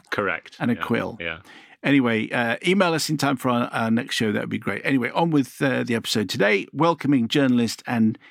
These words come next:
Speaker 2: incredible Guardian columnist Marina Hyde to the studio. And Marina's book is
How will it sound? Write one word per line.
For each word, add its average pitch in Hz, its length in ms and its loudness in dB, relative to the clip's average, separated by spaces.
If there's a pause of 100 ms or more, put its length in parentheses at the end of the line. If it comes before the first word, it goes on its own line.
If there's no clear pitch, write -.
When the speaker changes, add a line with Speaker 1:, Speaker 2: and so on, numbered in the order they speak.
Speaker 2:
incredible 123 520 0
Guardian 110 420 0
columnist 110 560 0
Marina 156 500 4
Hyde 110 520 -4 (360)
to 107 100 -10
the - 100 -10
studio. - 480 -10 (220)
And 117 100 4
Marina's 117 320 4
book - 280 0
is 107 140 0